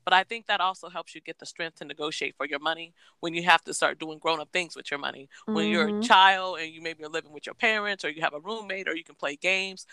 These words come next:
Speaker 1: you can be dumb with your money.
Speaker 2: Mm-hmm.
Speaker 1: But we're trying to encourage you, nieces, nephews, don't be dumb with your money when you're young.
Speaker 2: Cousins.
Speaker 1: Yeah, honey, don't,
Speaker 2: <laughs>
Speaker 1: don't be dumb with your money when you're
Speaker 2: Look,
Speaker 1: young.
Speaker 2: even the
Speaker 1: <laughs>
Speaker 2: aunties and uncles.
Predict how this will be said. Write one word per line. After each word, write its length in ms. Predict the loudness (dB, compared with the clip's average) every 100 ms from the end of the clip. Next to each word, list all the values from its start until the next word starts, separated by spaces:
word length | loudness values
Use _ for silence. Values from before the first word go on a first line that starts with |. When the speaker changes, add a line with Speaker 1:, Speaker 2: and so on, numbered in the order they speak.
| -20 -10
Speaker 1:
you 100 | -8
can 140 | -8
be 120 | -12 2
dumb 380 | 4 4 2 _ -10
with 140 | -4
your 120 | -4
money. 400 | 0 -2 -4 -18 _ -4
Speaker 2:
Mm-hmm. 280 | -2 0 4
Speaker 1:
But 280 | 4 4 -2
we're 140 | -4
trying 220 | 0 -2
to 60 | -2
encourage 420 | -4 -2 -2 -4
you, 200 | -10 -12 -16 -20 -20 -20 _ _ _
nieces, 800 | -12 -6 -6 -4 -4 -4 -6 -8 -12 _ _
nephews, 800 | 0 4 4 2 -14 -14 -16 -18 _ -20 -20 0
don't 220 | 2 2
be 80 | 0
dumb 220 | -4 -6
with 180 | -6 -8
your 80 | -8
money 240 | 4 8
when 160 | 10 10
you're 100 | 6
young. 360 | 4 6 4 2
Speaker 2:
Cousins. 80 | 4
Speaker 1:
Yeah, 320 | 8 10 10
honey, 240 | 8 6
don't, 160 | 4 2 -4
Speaker 2:
<laughs> 100 | 2
Speaker 1:
don't 260 | 8 8 6
be 140 | -4
dumb 320 | 4 4 4
with 180 | -4 -10
your 80 | -8
money 280 | -8 -8 -10
when 160 | -6
you're 100 | 4
Speaker 2:
Look, 80 | 8
Speaker 1:
young. 200 | 8 6
Speaker 2:
even 340 | 4 4 4 6
the 100 | 6
Speaker 1:
<laughs> 40 |
Speaker 2:
aunties 300 | 4 2 2
and 100 | 2
uncles. 600 | 0 0 2 2 0 -8